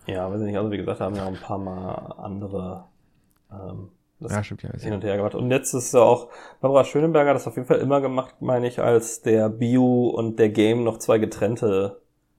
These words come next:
Speaker 1: Organisationen waren, die das aber, glaub ich, beides mit gepusht haben.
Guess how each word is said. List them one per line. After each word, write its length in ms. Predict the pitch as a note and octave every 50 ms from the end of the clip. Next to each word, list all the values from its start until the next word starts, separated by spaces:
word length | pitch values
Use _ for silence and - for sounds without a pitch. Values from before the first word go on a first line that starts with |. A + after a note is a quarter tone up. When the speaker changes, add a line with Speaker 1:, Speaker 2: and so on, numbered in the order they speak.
| _ _ _ _ _
Speaker 1:
Organisationen 840 | - - A2 G#2+ A2 G#2 G#2 G#2 G2+ - - - G#2+ G#2 G#2+ A2 G#2+
waren, 200 | G#2+ G#2 G#2+ A2
die 60 | A2+
das 160 | A2 G#2+ G#2+ A2
aber, 100 | A2 G#2+
glaub 160 | G#2+ G#2+ G#2+
ich, 140 | - - -
beides 480 | G2+ G2+ G#2+ A2 G#2+ G#2 F#2 - -
mit 400 | G#2+ G#2 F2+ - - - - _ _ _ _ _ _ _ _ _ _ _ _ _ _ _ _ _ _ -
gepusht 520 | - - - - G#2 F#2 - - _ - -
haben. 400 | - F#2+ F2+ F2 F2 F2 F2 -